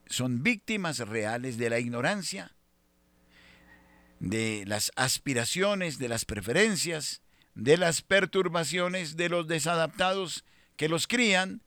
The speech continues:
individuos carentes de juicio y criterio, que muchas veces exhiben un falso virtuosismo a cambio de palmaditas aprobatorias,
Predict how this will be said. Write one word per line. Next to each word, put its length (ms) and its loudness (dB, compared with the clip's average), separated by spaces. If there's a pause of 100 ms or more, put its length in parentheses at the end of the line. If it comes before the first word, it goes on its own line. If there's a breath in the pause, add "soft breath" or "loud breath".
(1400 soft breath)
individuos 680 0
carentes 440 2
de 120 -2
juicio 520 -4
y 120 -4
criterio, 800 -2 (1040 soft breath)
que 160 2
muchas 400 0
veces 560 -2
exhiben 840 -2 (240 soft breath)
un 180 -2
falso 420 0
virtuosismo 920 -2 (360 soft breath)
a 120 -4
cambio 360 -2
de 120 -2
palmaditas 960 -4 (400 soft breath)
aprobatorias, 1080 -4